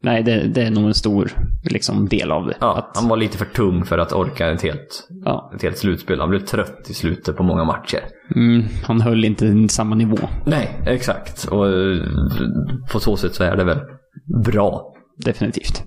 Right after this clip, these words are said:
Speaker 2: Får vi väl ändå säga. Och sen LeBron James i Lakers. De spelade också jävligt bra på slutet innan det blev uppehåll.
Speaker 1: Det känns, det känns typ inte som Lakers så här hade,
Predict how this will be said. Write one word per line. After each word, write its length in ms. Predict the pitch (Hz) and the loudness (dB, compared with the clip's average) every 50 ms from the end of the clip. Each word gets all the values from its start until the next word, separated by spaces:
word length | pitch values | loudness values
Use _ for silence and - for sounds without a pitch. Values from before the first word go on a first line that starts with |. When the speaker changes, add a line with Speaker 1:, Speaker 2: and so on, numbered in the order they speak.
| - | -10
Speaker 2:
Får 160 | - - 92 87 | -6 -4 -2 0
vi 80 | 85 | 0
väl 140 | - 80 82 | 0 0 0
ändå 160 | 78 67 - 69 | 0 -2 -2 -2
säga. 380 | - - 65 50 50 50 60 | -2 -2 -2 -2 -2 -2 0
Och 60 | - | 0
sen 140 | 104 104 107 - - - - - - | 0 0 -2 -4 -6 -12 -18 -8 -4
LeBron 280 | 123 135 139 156 151 135 | -2 0 2 2 2 2
James 300 | 127 127 131 139 131 - | 2 2 2 0 0 2
i 40 | 123 | 2
Lakers. 680 | 113 104 104 104 104 - 117 120 123 127 - - - - - - - _ _ _ _ _ _ _ - - - - - - - - - - _ _ _ _ - - | 4 4 2 2 0 0 0 0 0 0 -4 -8 -8 -12 -16 -20 -20 _ _ _ _ _ _ _ -18 -18 -18 -18 -20 -20 -20 -20 -20 -20 _ _ _ _ -6 -2
De 120 | 120 127 | -2 0
spelade 200 | 120 - 123 117 | 0 2 2 2
också 160 | 120 113 - 120 | 2 0 -2 -2
jävligt 520 | 110 92 - 110 120 - - - 98 101 | -2 -2 0 0 0 0 -2 -2 -4 -4
bra 140 | - 92 85 | -2 -4 -4
på 120 | - - 104 | -2 -2 -2
slutet 420 | 98 101 95 95 - 101 95 - | 0 0 0 0 -2 -2 -2 -2
innan 340 | - 110 107 101 95 95 98 | 0 2 2 4 4 4 4
det 140 | 98 98 90 | 4 4 4
blev 240 | 87 95 95 92 95 | 4 2 2 2 2
uppehåll. 400 | 95 - - 95 90 - - - - - - - - - - | 0 -2 -2 -2 0 0 -2 -4 -6 -10 -14 -16 -8 -6 -4
Speaker 1:
Det 60 | 120 | -2
känns, 340 | - - 131 143 156 147 - | 0 0 2 0 0 0 0
det 140 | - 117 117 | 0 2 2
känns 360 | 117 - 160 156 151 147 - | 2 2 0 0 0 0 0
typ 160 | - 131 110 113 | 0 0 2 2
inte 160 | 110 104 - | 2 0 2
som 120 | - 110 110 | 2 2 2
Lakers 300 | 117 117 - - 107 - | 2 2 0 -2 -2 0
så 320 | 107 107 101 104 110 110 | 0 0 0 0 0 2
här 160 | 107 107 113 | 2 2 2
hade, 420 | 113 98 110 107 107 110 113 113 | 2 0 0 2 2 2 2 0